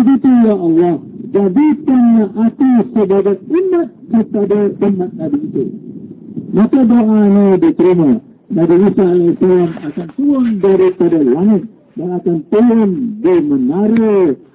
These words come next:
Masjid Jami' Damsyik. Dan selepas itu, mesti dia turun, Nabi Imam Mahdi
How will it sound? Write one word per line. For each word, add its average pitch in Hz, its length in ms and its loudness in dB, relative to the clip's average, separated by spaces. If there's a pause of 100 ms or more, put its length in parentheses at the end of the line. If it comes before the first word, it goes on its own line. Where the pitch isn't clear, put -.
(120)
Masjid 190 460 0 (180)
Jami' 196 400 -2 (160)
Damsyik. 185 460 -2 (1080)
Dan 196 160 2
selepas 247 560 2
itu, 240 480 2 (320)
mesti 165 240 -2
dia 185 160 2
turun, 247 560 2 (480)
Nabi 175 240 -2 (240)
Imam 208 320 2
Mahdi 226 480 4